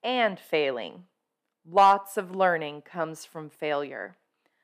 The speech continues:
The consultants that have experienced it or lived through it are the most valuable. Having worked with both types of consultants,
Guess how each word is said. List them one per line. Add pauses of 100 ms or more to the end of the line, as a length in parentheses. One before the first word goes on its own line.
(320)
The
consultants
that
have
experienced
it
or
lived
through
it
are
the
most (140)
valuable. (640)
Having
worked
with
both
types
of
consultants,